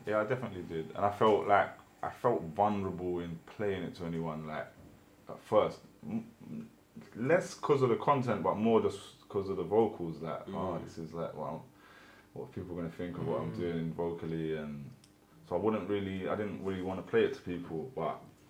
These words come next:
Speaker 1: I don't, I've always been, like, someone who tests and challenges, like, the, what the expectations of fan bases. So when you say Backpack,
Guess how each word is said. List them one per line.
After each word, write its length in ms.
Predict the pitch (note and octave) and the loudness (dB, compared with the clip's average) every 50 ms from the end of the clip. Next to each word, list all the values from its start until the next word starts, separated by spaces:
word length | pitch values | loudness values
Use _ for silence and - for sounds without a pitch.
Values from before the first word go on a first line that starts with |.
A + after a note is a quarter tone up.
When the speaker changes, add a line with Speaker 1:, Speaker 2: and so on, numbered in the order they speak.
| - - - - - - - | -20 -20 -20 -20 -8 -2 4
Speaker 1:
I 60 | A2+ | 6
don't, 320 | C3 C3+ C#3+ C3 B2+ - - | 8 8 8 6 2 -2 0
I've 260 | - A#2 B2+ C3 C3 C3 C#3 | 4 4 4 4 2 2 4
always 240 | C#3+ C#3 C3 B2+ C3 | 6 8 8 6 6
been, 280 | - B2 A2+ A2 G2+ | 2 2 2 4 6
like, 220 | G2+ G2 F#2 - - - - - - _ _ _ _ _ _ _ _ _ _ _ _ - - - - | 6 6 4 4 0 -8 -16 -20 -20 _ _ _ _ _ _ _ _ _ _ _ _ -20 -20 -18 -4
someone 300 | - A2 G#2 G#2 G2 F2 | 0 0 2 2 0 -2
who 100 | F#2 F2+ D#2+ - | -2 -6 -8 -2
tests 640 | - B2 G#2+ - - - - - - - - - - _ - - - - - - - - - - | 0 2 2 0 -2 -8 -14 -14 -14 -16 -16 -18 -20 _ -20 -20 -20 -20 -20 -20 -20 -20 -16 -12
and 120 | F2 E2 E2 | -12 -12 -6
challenges, 580 | - G#2+ G2+ F#2+ F#2 F2+ E2+ F2 F2 E2 D#2+ D#2 D2+ | -2 -2 -2 0 -2 -4 -6 -6 -8 -8 -8 -8 -8
like, 280 | D#2 D#2 D2 C#2 - - - - - - - - - - - - - _ - _ | -6 -6 -6 -6 -8 -12 -18 -20 -20 -20 -20 -20 -20 -20 -20 -20 -20 _ -20 _
the, 320 | - - E2+ D#2 D2+ D2 - - - - - - | -10 -10 -8 -6 -8 -8 -10 -12 -16 -20 -16 -14
what 200 | F2+ E2 - - | -14 -14 -12 -8
the 120 | - F2 E2+ | -6 -4 -4
expectations 800 | E2+ E2+ - - F2 D#2+ - - F#2 E2+ E2 - E2+ D#2+ D2+ D2+ | -4 -6 -8 -8 -8 -8 -6 -6 -6 -6 -6 -8 -8 -10 -10 -10
of 140 | D#2 D2 - | -12 -14 -12
fan 240 | - E2 D#2+ D#2 | -10 -8 -8 -8
bases. 340 | D2 D2+ D2+ - - D#2 - | -8 -10 -12 -12 -14 -16 -10
So 80 | - E2 | -6 -2
when 140 | F2+ G#2 G#2+ | 0 2 2
you 80 | G2+ | 0
say 300 | G2 - G#2 G2 F2 D#2+ | 2 4 4 4 4 2
Backpack, 540 | - - F#2+ - - - - F2 D#2+ - - | 2 2 2 2 2 -2 -8 -6 -6 -6 -8